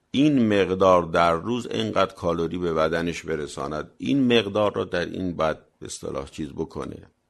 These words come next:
حالا مسائل دیگر خب بماند، اونها خب جای خود دارد. مسائل دیگری که در این زمینه هست مثل ورزش و امثال ذالک، حالا خب راجع به اونها هم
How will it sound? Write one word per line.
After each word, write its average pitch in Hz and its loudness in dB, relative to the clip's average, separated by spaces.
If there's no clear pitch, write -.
حالا 95 4
مسائل 85 2
دیگر 92 0
خب 101 -4
بماند، 82 -2
اونها 78 -2
خب 78 -8
جای 80 -4
خود 82 -8
دارد. 69 -4
مسائل 78 -6
دیگری 76 0
که 80 -6
در 76 -2
این 85 -2
زمینه 76 -2
هست 80 -2
مثل 78 -8
ورزش 71 -4
و 71 -8
امثال 90 -8
ذالک، 113 -6
حالا 107 -4
خب 107 -6
راجع 85 -4
به 87 -6
اونها 87 0
هم 92 0